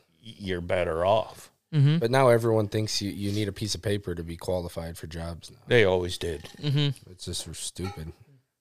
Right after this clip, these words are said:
Speaker 1: Yeah, that's why I went and got my piece of paper.
Speaker 3: That's
Speaker 1: And
Speaker 3: why.
Speaker 1: then
Speaker 2: Yeah.
Speaker 1: I could have wiped my ass on it, would have done the same thing.
Speaker 3: <laughs> No kidding.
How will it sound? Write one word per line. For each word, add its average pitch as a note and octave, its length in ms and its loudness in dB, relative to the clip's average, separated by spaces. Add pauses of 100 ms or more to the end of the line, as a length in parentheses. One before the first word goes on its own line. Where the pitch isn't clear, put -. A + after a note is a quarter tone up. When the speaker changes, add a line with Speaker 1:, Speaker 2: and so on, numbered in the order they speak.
Speaker 1:
Yeah, G#2+ 180 4
that's F#2 300 0
why F2+ 180 4
I F2+ 60 2
went F#2 240 0
and F2+ 80 -6
got F2+ 220 -2
my F2+ 160 -2
piece D#2+ 320 -8
of - 80 -14
paper. D#2+ 440 -6 (220)
Speaker 3:
That's F#2 300 -6
Speaker 1:
And F2 100 -4
Speaker 3:
why. F2 80 -4
Speaker 1:
then D#2+ 380 -4
Speaker 2:
Yeah. E3 160 -2
Speaker 1:
I G2 80 2
could G2 180 2
have F2+ 100 4
wiped F#2 260 6
my F2+ 160 0
ass F#2 380 4
on F2 160 -2
it, E2 100 -6
would F2 180 -6
have D#2+ 100 -6
done E2+ 200 -4
the D#2+ 60 -6
same E2 360 -8
thing. F#2 400 -4
Speaker 3:
<laughs> G#2+ 520 2
No G2+ 140 0
kidding. F#2 380 -2